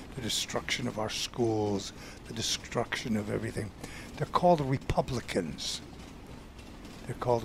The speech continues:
Republicans. And they are working very hard to take away your vote. They're working very hard to make sure that lots of people get shot and killed by guns.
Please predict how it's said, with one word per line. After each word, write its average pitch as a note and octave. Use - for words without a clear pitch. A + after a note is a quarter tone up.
Republicans. -
And A#2
they B2+
are B2+
working C3
very D3
hard B2+
to B2+
take -
away A#2
your C#3+
vote. -
They're A#2+
working A#2
very C#3+
hard B2+
to B2+
make A#2+
sure B2+
that A2+
lots C3
of D#3+
people C3+
get -
shot -
and B2+
killed B2
by A#2
guns. A2